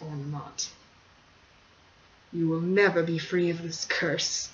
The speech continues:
never escape its power. Like a puppet, I felt myself move to stand between father and daughter, to act the movie hero,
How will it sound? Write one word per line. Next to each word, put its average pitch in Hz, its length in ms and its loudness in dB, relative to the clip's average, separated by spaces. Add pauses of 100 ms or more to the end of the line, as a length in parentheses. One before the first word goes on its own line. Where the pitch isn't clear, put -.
(460)
never 151 220 -6
escape 170 460 0
its - 180 -8
power. 165 440 -4 (1600)
Like 214 200 0
a 196 40 4
puppet, - 520 2 (280)
I 220 120 2
felt 208 280 0
myself 196 460 0
move 196 200 2
to 196 100 0
stand 190 320 2
between 190 360 -2
father 190 440 0
and 185 120 -2
daughter, 185 400 2 (220)
to - 100 0
act 233 280 6
the 202 80 0
movie 196 320 2
hero, 170 560 0